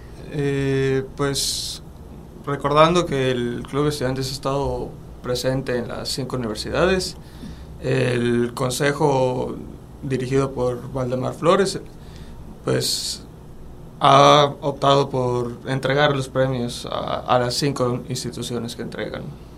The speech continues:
y que imparten ingeniería civil. Y, pues, se me hace algo, pues, bueno, porque hace que el colegio se renueve de gente,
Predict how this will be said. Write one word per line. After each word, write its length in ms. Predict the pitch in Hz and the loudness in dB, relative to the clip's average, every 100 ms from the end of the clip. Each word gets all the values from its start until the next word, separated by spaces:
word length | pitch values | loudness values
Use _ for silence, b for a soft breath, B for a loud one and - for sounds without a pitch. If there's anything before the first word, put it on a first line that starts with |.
| - | -6
y 80 | |
que 80 | 131 | 0
imparten 480 | 135 135 131 131 123 | 2 2 2 0 -4
ingeniería 340 | 123 120 117 | -2 -2 0
civil. 300 | 117 117 107 B B B B B B B - | 0 -2 -6 B B B B B B B -4
Y, 680 | 135 123 120 120 120 123 120 | 0 4 4 4 4 2 0
pues, 320 | - 127 127 | -2 -2 -2
se 500 | - - - - 135 | -2 -4 -4 -4 0
me 80 | 135 | 6
hace 800 | 139 156 156 135 123 120 - 123 82 - - - | 6 8 6 6 4 0 -2 -6 -10 -14 -16 -6
algo, 560 | - 131 135 127 - - - - - - - - - - - - - - - - - - - - - - - | -2 0 2 0 -2 -6 -14 -18 -20 -20 -18 -18 -18 -18 -18 -18 -18 -20 -20 -20 -18 -18 -18 -20 -18 -18 -2
pues, 460 | 127 123 - - - - - - - - - | 0 0 -2 -6 -12 -18 -20 -18 -18 -18 -10
bueno, 540 | 143 139 139 170 165 151 | 0 8 10 10 8 6
porque 840 | 131 127 120 120 120 120 120 120 - - | 2 2 2 2 4 4 2 0 -6 0
hace 600 | 131 147 - 156 139 131 131 - - | 6 6 6 6 6 4 -2 -12 -6
que 80 | 135 | -2
el 100 | 123 | 0
colegio 480 | 127 123 131 139 120 | 2 2 2 2 0
se 180 | 127 131 | 2 2
renueve 480 | 123 127 131 127 | 2 4 4 4
de 120 | 127 123 | 0 2
gente, 540 | 131 143 147 139 135 | 2 2 4 4 4